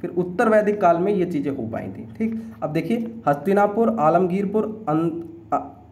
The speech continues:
अतरंजी खेड़ा आदि स्थानों पर लोहे के युद्ध के अस्त्र शस्त्रों के अवशेष मिले हैं। कहाँ से मिले? हस्तिनापुर, आलमगीरपुर और अन-, अतरंजी खेड़ा। आगे, ऋग्वैदिक कालीन अनेक छोटे छोटे कबीले,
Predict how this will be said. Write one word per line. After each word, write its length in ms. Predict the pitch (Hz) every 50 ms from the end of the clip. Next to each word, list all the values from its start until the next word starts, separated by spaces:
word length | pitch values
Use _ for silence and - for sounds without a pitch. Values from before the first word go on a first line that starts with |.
| - -
अतरंजी 600 | 160 160 175 170 165 165 170 170 165 165 208 220
खेड़ा 300 | 226 220 202 196 196 208
आदि 460 | 208 - - 160 160 170 180 180 170
स्थानों 280 | 175 170 165 147 156 160
पर 120 | 160 190
लोहे 320 | 180 151 143 143 147 175 175
के 140 | 175 180
युद्ध 320 | 180 170 151 160 170 160 175
के 120 | 170 175 - - -
अस्त्र 340 | - 156 - - - 185 190 185 - - - - - -
शस्त्रों 260 | 151 143 - 185 185
के 100 | 175 185
अवशेष 340 | 165 135 - - 190 220 -
मिले 240 | - 127 113 110 113
हैं। 140 | 117 113 113
कहाँ 220 | 135 156 160 170
से 100 | - 196
मिले? 180 | 196 202 233 277
हस्तिनापुर, 1000 | 269 - - - - - - - 156 165 175 - 196 233 - - - - - - - - - - - -
आलमगीरपुर 640 | 139 139 139 151 160 156 165 180 175 180 208 233 -
और 300 | 156 156 165 - - 143
अन-, 400 | 143 139 135 - - - - 151
अतरंजी 400 | 156 160 156 151 151 156 202 -
खेड़ा। 380 | - - 107 104 107 107 107 - - - - - - - - - - - - - - - - - - - - - - - - - - - - - - - - - - - - - - - - - - - -
आगे, 480 | 110 110 117 143 - - - - - - - - - - 147
ऋग्वैदिक 520 | 151 151 151 160 170 170 170 220 220 -
कालीन 320 | - 151 151 151 175 202 -
अनेक 260 | 156 170 190 180 -
छोटे 180 | - 160 170
छोटे 200 | 160 - 170 -
कबीले, 440 | - - 143 135 135 135 135 135 135